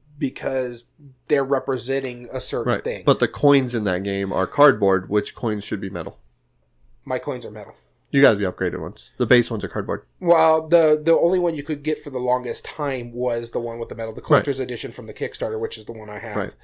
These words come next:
Speaker 2: But the retail
Speaker 1: Uh,
Speaker 2: has
Speaker 1: but the
Speaker 2: cardboard.
Speaker 1: retail is cardboard.
Speaker 2: Yeah.
Speaker 1: I've never played the retail, so I can't really make an
Speaker 2: Right.
Speaker 1: argument about that based on your other arguments out there. <laughs> So,
Speaker 2: But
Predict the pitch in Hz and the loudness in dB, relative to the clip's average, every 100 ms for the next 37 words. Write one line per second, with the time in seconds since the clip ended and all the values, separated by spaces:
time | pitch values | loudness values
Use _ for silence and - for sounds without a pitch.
0 | - 135 123 123 139 139 104 92 160 - | -8 0 4 6 6 6 4 4 4 4
1 | 147 165 165 170 131 120 - 117 117 107 | 6 4 4 2 2 0 -2 -2 -2 -4
2 | 110 - - - - _ _ - 151 147 | -4 -8 -12 -20 -20 _ _ 2 4 4
3 | 143 131 139 131 139 143 143 143 139 135 | 2 2 0 0 0 0 2 0 0 -2
4 | 113 113 143 123 135 123 113 - - 123 | -4 -4 -4 -2 -2 -2 -4 -4 -4 -4
5 | 127 127 123 120 117 120 113 117 110 117 | -2 -4 -2 -2 -2 -4 -4 -6 -6 -8
6 | 107 - - 151 139 151 156 147 139 135 | -8 -14 -10 4 8 10 10 8 8 6
7 | 139 139 135 - 131 117 - - - 196 | 4 2 -2 -2 -4 -2 2 4 6 6
8 | 180 165 - 202 202 185 165 185 180 151 | 8 4 6 8 12 10 10 10 10 10
9 | 151 - - - 160 | 4 -2 -14 6 8